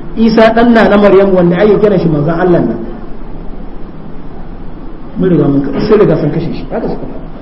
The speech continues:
Haka suka faɗa ga kyatumarsa. Suka ce, "Ma kana abuki mar'a sau'in, wa ma kanat ummuki baghiya." Saboda Yahudawa tsinannu ne, Allah ya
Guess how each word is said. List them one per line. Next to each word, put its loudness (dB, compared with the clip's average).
Haka 4
suka 2
faɗa 2
ga 4
kyatumarsa. 2
Suka 0
ce, 2
"Ma 4
kana 2
abuki 2
mar'a 2
sau'in, -4
wa -2
ma 4
kanat 0
ummuki 2
baghiya." -4
Saboda 4
Yahudawa 4
tsinannu 4
ne, 2
Allah 2
ya 2